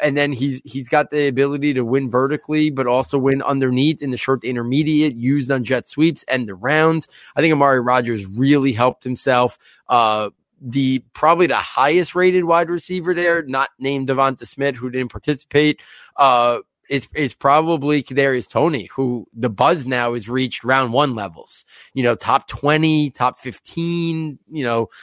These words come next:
he, he sounds like he's ticketed for the top forty or fifty picks for sure with round one, uh, you know, there. And listen, it's a copycat league. People look at him and, and, and they envision,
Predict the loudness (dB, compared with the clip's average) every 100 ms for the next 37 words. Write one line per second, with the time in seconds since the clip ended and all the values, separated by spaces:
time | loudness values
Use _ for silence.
0 | -12 0 0 0 -2 -2 -4 0 2 4
1 | 2 -2 -2 -4 -4 -6 -2 -2 0 -2
2 | -2 -2 2 0 2 2 2 0 -2 -6
3 | -6 -2 0 0 -4 -12 -10 -6 4 4
4 | 6 2 -2 -10 -10 -2 0 2 0 0
5 | 0 0 -2 -4 -2 -2 -2 -8 _ -6
6 | -4 -2 -2 -4 -10 -14 -8 -4 -4 -6
7 | -12 -12 -4 0 0 0 2 2 2 0
8 | 0 -2 0 0 0 -2 0 0 -2 -8
9 | -10 -10 -12 -12 -14 -10 -6 -4 -2 -2
10 | 0 0 0 0 0 -2